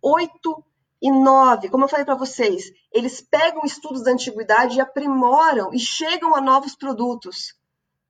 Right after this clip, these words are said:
tá? Então, o álcool, por exemplo, vai ser, um, sintetizado ali pelo físico persa Al-Razi, né? O Al-Razi também vai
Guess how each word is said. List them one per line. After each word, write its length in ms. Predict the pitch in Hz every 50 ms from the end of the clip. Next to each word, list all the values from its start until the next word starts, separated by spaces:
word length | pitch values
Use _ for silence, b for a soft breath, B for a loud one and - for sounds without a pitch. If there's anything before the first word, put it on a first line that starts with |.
| _ _ _ -
tá? 340 | - 196 202 214 240 269 - b b b b b b b b b b _ _ _ _ _
Então, 300 | - 220 220 220 220 214 -
o 120 | 226 220
álcool, 300 | 220 226 254 277 294 262
por 120 | - 254 247
exemplo, 300 | 233 247 262 254 262 240
vai 180 | 254 247 254
ser, 440 | 254 - - 254 233 233 247 - - _ _ _ _ _ _ _ _ _ _ _ _ _
um, 220 | - - 220 208 202
sintetizado 760 | - - 285 302 302 294 269 - 262 233 208 220 220 226 233
ali 120 | 220 226 226
pelo 220 | 226 240 233 233
físico 840 | 233 - - 240 254 247 226 208 214 208 - 202 190 190 - - _
persa 600 | - 226 214 214 208 220 - - 214 185 - - _ _ -
Al-Razi, 720 | 208 196 180 - - 220 226 226 220 220 254 311 - - _ _ _ _ _ _ _ _ _ _ _ _ _ _ -
né? 320 | 226 208 196 202 214 220 -
O 180 | - 214 226 226
Al-Razi 500 | 220 226 226 233 240 226 226 233 240 233
também 400 | - 247 233 233 226 233 254 240
vai 360 | 226 220 214 208 202 208 -